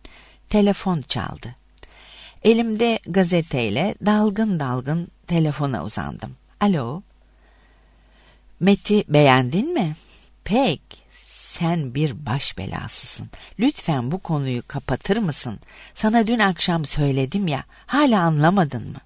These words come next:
"Senin nen var Allah aşkına?" Bayağı bozulmuş gibi konuşuyordu. "Bir kere ben hala Chris'e aşığım."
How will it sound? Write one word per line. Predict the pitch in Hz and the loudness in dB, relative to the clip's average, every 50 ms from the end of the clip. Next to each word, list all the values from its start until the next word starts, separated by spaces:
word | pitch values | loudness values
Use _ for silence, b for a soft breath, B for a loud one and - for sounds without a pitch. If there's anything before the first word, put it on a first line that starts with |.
| _ b b b b b b b b b b b b b b b b b b b b | _ b b b b b b b b b b b b b b b b b b b b
"Senin | - - 285 320 339 294 220 170 139 120 | -2 0 0 2 2 2 2 2 0 0
nen | 113 127 180 240 294 302 | 2 2 2 2 2 2
var | 285 240 185 | 2 2 2
Allah | 156 147 143 135 139 | 2 0 0 -2 -2
aşkına?" | 131 123 123 - - - - 113 107 110 135 160 - b b b b b | -2 -2 -4 -6 -8 -8 -8 -8 -6 -6 -8 -8 -12 b b b b b
Bayağı | 185 269 311 294 269 233 214 214 180 | 0 2 4 4 4 4 4 2 2
bozulmuş | 180 175 165 156 175 175 165 175 175 - - | 2 0 0 0 0 -2 -2 -2 -2 -2 -4
gibi | - 151 135 135 | -4 -4 -6 -6
konuşuyordu. | - - 120 107 110 107 - - - 117 107 107 120 113 - - 78 - - _ _ _ B B B B B B B B 214 | -6 -8 -8 -8 -8 -6 -6 -4 -4 -4 -4 -4 -6 -8 -10 -12 -12 -12 -14 _ _ _ B B B B B B B B 2
"Bir | 285 320 302 | 4 4 2
kere | - - 208 156 147 196 240 294 339 - b b b b b b b | 2 0 -2 0 0 -2 -2 -4 -6 -8 b b b b b b b
ben | 165 175 202 220 240 240 233 - | -2 0 0 0 0 -2 -6 -12
hala | - - - 247 269 269 240 185 165 160 180 208 202 - | -16 -12 -8 -4 -2 0 0 0 0 -2 -4 -4 -6 -8
Chris'e | - - 170 139 120 120 - - 147 139 | -8 -8 -6 -6 -6 -8 -10 -8 -8 -8
aşığım." | - - 101 101 101 - - - - - - - | -6 -6 -6 -8 -8 -8 -8 -10 -10 -10 -14 -18